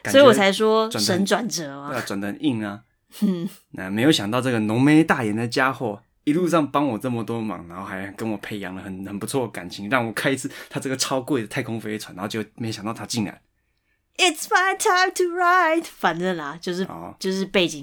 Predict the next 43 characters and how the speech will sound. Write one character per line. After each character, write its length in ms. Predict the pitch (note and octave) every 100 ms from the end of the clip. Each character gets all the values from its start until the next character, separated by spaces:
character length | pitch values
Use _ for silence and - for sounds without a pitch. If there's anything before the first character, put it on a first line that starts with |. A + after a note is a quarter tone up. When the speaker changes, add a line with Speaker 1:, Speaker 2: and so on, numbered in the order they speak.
| -
Speaker 2:
歌 80 | C3 A#2
啦。 140 | C3+ - - -
Speaker 1:
<laughs> 240 | - - -
Speaker 2:
对。 100 | -
Speaker 1:
对 680 | A#3+ - - - - -
啊。 60 | G#2+ - - - - -
然 120 | A2 G#2+
后 60 |
就 60 | G#2+
说 100 | -
，“哦， 80 | A#3+
哦， 220 | F#3+ F3
哦。” 360 | G3 C#3+ B2 A2 -
然 120 | A2
后 60 |
结 80 | G#2
果 60 | G#2
最 140 | G#2+
后 120 | G#2 G2+
是 140 | A2
，“呃， 80 | C3+
骗 240 | - G#3
你 100 | B2
的。” 280 | A2+ D#3 A3 _ _ -
诶。 360 | B2 A#2 E3 - _ _ _ _ _
Speaker 2:
对。 240 | F#3+ D3 - _ _ _ _ _ _ _ _ _ _
他 180 | - C4
一 80 | D4
开 180 | C#4+ B3+
始 120 | F#3
出 160 | G#3+ G#3+
现 120 | A3+
的 80 | F#3
时 100 | F#3
候 160 | G#3
讲 180 | G#3 D#3
了 100 | D#3
那 100 | G#3+
么 100 | F3
多。 460 | E3+ F3 E3+ F3 - _ _ _ -
Speaker 1:
Money, 440 | B2+ C#3 C#3+ D#3 D#3
money, 400 | D#3+ D3 B2 C3+
money. 560 | D#3 C#3+ F3 E3 E3+